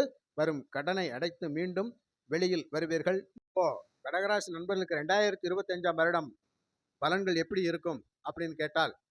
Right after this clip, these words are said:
நன்றாகத்தான் இருக்கும். நலமுடன் வளமுடன் வாழ போறோம் அப்படிங்கிறத நம்ம உறுதியா இருக்கலாம். அதுல எந்த ஒரு மாற்று கருத்தும்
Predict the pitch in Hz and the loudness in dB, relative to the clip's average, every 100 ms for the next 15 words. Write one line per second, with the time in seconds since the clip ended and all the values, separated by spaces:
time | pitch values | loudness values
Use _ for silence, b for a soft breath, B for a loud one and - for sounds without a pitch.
0 | _ - 139 170 165 170 156 - 175 208 | _ -8 -6 -2 4 4 2 0 0 2
1 | 151 160 156 156 127 _ _ _ 131 156 | 0 -2 -2 -6 -6 _ _ _ -2 2
2 | 185 208 196 202 220 - _ _ _ _ | 4 4 2 0 -2 -14 _ _ _ _
3 | 156 165 196 208 185 214 220 _ _ 139 | 4 8 8 4 2 0 -2 _ _ 6
4 | 170 196 185 170 196 196 147 - 160 170 | 8 8 4 4 6 6 4 0 0 2
5 | 160 147 143 196 233 - 156 147 143 175 | 0 -2 0 -2 -2 -6 -4 -4 -4 -4
6 | 220 247 247 185 160 147 110 _ _ _ | -2 6 8 8 2 -2 -2 _ _ _
7 | _ 135 139 131 165 185 196 185 170 196 | _ -10 -8 -8 -2 2 4 4 2 0
8 | 208 196 180 - 262 - | 0 0 0 0 -2 -2